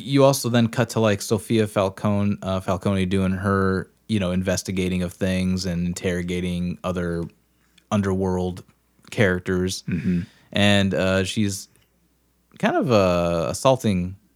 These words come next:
Speaker 1: <laughs> an Asian man.
Speaker 2: Yes.
Speaker 1: <laughs> And, uh, winds up getting a lead to, uh, Chong's tea house, which, uh, I think is associated with, uh, was it probably through Maroni, I think? I forget.
Speaker 2: Yeah,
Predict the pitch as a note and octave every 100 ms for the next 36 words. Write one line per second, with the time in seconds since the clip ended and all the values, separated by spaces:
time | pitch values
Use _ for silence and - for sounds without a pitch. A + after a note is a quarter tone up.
0 | _ - - - _ _ _ _ _ _
1 | _ _ _ _ _ _ G#2+ - A#2 F#2+
2 | E2+ E2+ F#2+ - D3 F2 - _ _ _
3 | _ _ - - _ - G2 F#2 G#2 D3
4 | A#2 - A2 G#2+ - - - - - _
5 | A#2+ B2+ B2+ A#2+ B2 A#2 A2+ B2+ C3 A#2+
6 | A2 A#2+ A2 G2+ - B2+ A#2+ - - -
7 | F3+ G2 F2+ F#2 - G#2 F#2+ - G2 F#2
8 | F#2 - F#2+ F#2+ F#2+ F2+ F2+ - F#2 -
9 | F#2 F2+ F#2 F#2 - F#2 F#2 F2+ F2 F2+
10 | E2 - - G2 F#2 F#2 - F#2+ E2+ E2+
11 | F2 G2+ D#3+ F#3 F#3 G#3 G#3 G2+ F#2 -
12 | - F#2 F2+